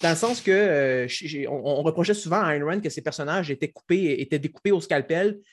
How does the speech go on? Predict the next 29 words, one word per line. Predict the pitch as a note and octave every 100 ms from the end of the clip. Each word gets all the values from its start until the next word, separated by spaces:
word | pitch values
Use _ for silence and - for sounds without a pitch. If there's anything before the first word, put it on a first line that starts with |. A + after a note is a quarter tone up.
| _
puis | -
que | E3
c'était | D#3 D3 F3+
des, | D#3 C#3
euh, | C3+ B2 A#2+ A#2 _ _ -
c'était | C#3+ C#3+
des, | E3 C#3 C3+
euh, | A#2+ A2+ A2
dans | C3
le | B2
fond, | E3+
des | C#3+
personnages | C3+ D#3 E3 D#3+ F#3 E3+
conceptuels | D3+ D3+ - - D3+ F#3
comme | F3+ C3+
chez |
Deleuze, | C#3+ C3 D#3+ F#3+
qui | D3+
n'avaient | C#3
pas | C3
de | E3
psychologie, | - - D3 C3+ D#3
pas | E3
d'enfance, | D3 C#3 C3+ D#3+ E3
pas | -
d'histoire, | C#3 B2 - D#3+ E3
pas | D3
de |
vécu, | B2+ C3 - F3+ F3+